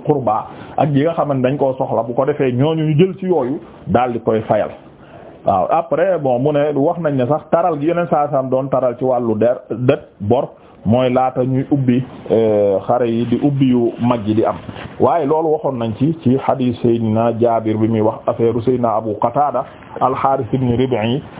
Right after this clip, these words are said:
bi muy wax ne waaja nga xamante ne Yonent saa salaam képp koo xamante ne nii dafa masoon a am bor, euh, da-, dafa masoon a génn àddina da doon laaj, est-ce que daa am bor wala déet? Buñ nee ko waaw daa am bor, mu ne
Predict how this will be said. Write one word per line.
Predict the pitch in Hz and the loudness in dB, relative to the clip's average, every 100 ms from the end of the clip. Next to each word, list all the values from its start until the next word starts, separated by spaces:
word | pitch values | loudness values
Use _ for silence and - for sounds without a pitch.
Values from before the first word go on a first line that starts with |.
| - | -4
bi | 107 | 0
muy | 131 135 131 | 2 2 2
wax | 127 123 | 0 0
ne | 117 | 0
waaja | 120 123 123 | 2 2 0
nga | 120 - | -2 -2
xamante | 131 127 117 120 | 0 -2 0 0
ne | 120 | 2
Yonent | 127 131 | 0 0
saa | 123 120 | 0 0
salaam | - 113 180 - - - - - | 0 -2 -2 -10 -18 -18 -10 2
képp | 208 - 214 | 2 2 0
koo | 180 170 | 0 0
xamante | 175 165 151 151 | -2 -2 -2 0
ne | 147 | 2
nii | 139 135 | 2 0
dafa | 139 147 | 0 0
masoon | 147 139 135 | 0 0 0
a | 123 | 0
am | 127 113 | -2 0
bor, | 123 156 - - - | 0 -2 -8 -6 -2
euh, | 110 | 0
da-, | 113 117 110 113 | 2 0 -2 0
dafa | 139 151 | 0 0
masoon | 160 165 151 | 0 0 0
a | 135 | 2
génn | 135 | 0
àddina | 131 127 120 127 | 0 -2 0 0
da | 135 | 2
doon | 139 135 | 0 0
laaj, | 113 104 - - - - - | -4 -4 -14 -6 -4 -2 -2
est-ce | 165 | 0
que | 185 | 0
daa | 151 143 | 2 0
am | 127 | 0
bor | 127 127 | -2 0
wala | 131 131 | 0 2
déet? | 127 123 | 0 0
Buñ | 135 175 | 0 2
nee | 185 180 | 2 2
ko | 170 165 | 0 -2
waaw | 139 147 196 196 | 0 2 2 0
daa | 151 160 | 0 0
am | 175 156 | -2 -2
bor, | 170 170 | -2 -2
mu | |
ne | 135 | -2